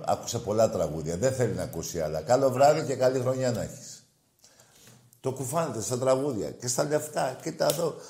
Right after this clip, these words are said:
το καταντήσατε να τρώει λεφτά. Τι του κάνατε, κοίτα τα αυτιά του, εδώ λεφτά βγάζουν τα αυτιά του, κοίτα εδώ. Εδώ, άστο τώρα να ησυχάσει.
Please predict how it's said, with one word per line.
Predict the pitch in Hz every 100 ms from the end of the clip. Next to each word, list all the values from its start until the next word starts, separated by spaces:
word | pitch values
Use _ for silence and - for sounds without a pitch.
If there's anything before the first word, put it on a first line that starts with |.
| -
το | 147
καταντήσατε | 147 156 147 139 160 165 160 156
να | 147 143
τρώει | 151 170 160
λεφτά. | 143 143 - 165 160 113 - - - _ _
Τι | - 170
του | 170 143
κάνατε, | 165 175 151 117
κοίτα | 107 170 165
τα | -
αυτιά | 147 - 175
του, | 160
εδώ | 151
λεφτά | 165 160 - 175
βγάζουν | 160 151 143 143
τα |
αυτιά | 143 - 165
του, | -
κοίτα | - 147
εδώ. | 143 147 131 - - - - - - - -
Εδώ, | 151 170 170 - - - - -
άστο | - 233 180 113
τώρα | - 107 107
να | 113
ησυχάσει. | 107 - - 117 135 - 165 160